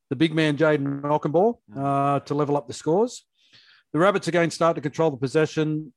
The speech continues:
Speaker 1: and a nicely weighted Cody Walker kick is chased down by Jacob Host for a try. Uh, a mistake by Nick Meaney from an Adam Reynolds bomb, and the Rabbitohs regather and shift the ball to Cam Murray, who scores right in the corner.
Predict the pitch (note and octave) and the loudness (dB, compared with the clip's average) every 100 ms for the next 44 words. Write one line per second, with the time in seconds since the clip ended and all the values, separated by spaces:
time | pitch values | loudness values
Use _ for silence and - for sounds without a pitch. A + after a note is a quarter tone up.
0 | _ - C#3+ D3 C#3+ D3 D#3+ E3+ D#3 D3 | _ -8 -4 -2 -2 0 2 2 2 2
1 | D3 D3 C#3+ - D3+ C#3+ C#3 C#3 C3+ - | 4 2 0 0 0 2 2 0 -2 -8
2 | D3+ B2+ A#2 - C#3 - C#3+ C#3+ A#2+ C#3 | -10 -12 -10 -6 -4 -4 -4 -2 -2 -2
3 | C3+ D3+ C#3 C3+ B2+ D3 D#3 - D3+ C3+ | 0 0 -2 -2 -2 -2 -2 -2 -4 -2
4 | D#3+ F3 C4+ - _ _ _ _ _ _ | 0 0 0 -6 _ _ _ _ _ _
5 | _ _ _ C#3 C#3+ C#3+ D3+ D#3 - F3+ | _ _ _ -2 0 0 0 -2 2 2
6 | F3+ E3 D#3 E3+ D#3+ D#3+ D#3 D3+ C3 - | 2 2 0 -2 0 2 2 2 -2 -2
7 | D3+ D3 D3 D#3+ D3+ C#3+ D#3+ D#3 B2+ D3 | -2 -2 0 0 2 0 0 -2 -2 0
8 | D3+ D3+ D3 - C#3+ C#3+ C3+ E3 E3 D3+ | 2 0 -4 -4 -2 0 2 2 4 2
9 | C#3 C#3+ C3 D3 D3 C#3+ - D#3+ - C3 | 2 -2 0 0 2 0 -2 -8 -8 -2
10 | D3 D3 C#3+ C#3+ C#3+ B2+ D#3+ D#3 D3 E3 | 2 2 0 -2 -2 2 2 2 2 2
11 | D3 C#3 - D3+ D3 B2+ D3 C3 B2+ D3 | 4 2 2 2 2 2 0 -2 -4 0
12 | F#3 C4+ | 0 -2